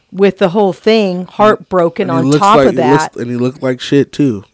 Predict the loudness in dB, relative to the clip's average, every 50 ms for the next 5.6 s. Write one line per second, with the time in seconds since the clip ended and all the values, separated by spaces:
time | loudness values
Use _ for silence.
0 | -18 -12 -8 -4 -4 -4 -4 -4 -6 -6 -8 -10 -10 -10 -10 -10 -10 -10 -12 -12
1 | -6 0 2 2 2 2 0 -2 -8 -8 -4 -4 -4 -2 -2 -2 0 0 0 2
2 | 0 2 0 0 0 2 2 2 2 2 2 0 -4 -4 -2 -2 -4 -4 -2 -4
3 | -4 -4 -4 -4 -6 -8 -6 -4 -4 -4 -2 -2 -4 -4 0 2 2 2 2 -2
4 | -8 -6 -2 -2 -2 -2 -2 _ _ -8 -2 0 0 0 0 -4 -14 -20 -20 -20
5 | -20 _ _ _ _ -20 -20 -14 -14 -14 -14 -14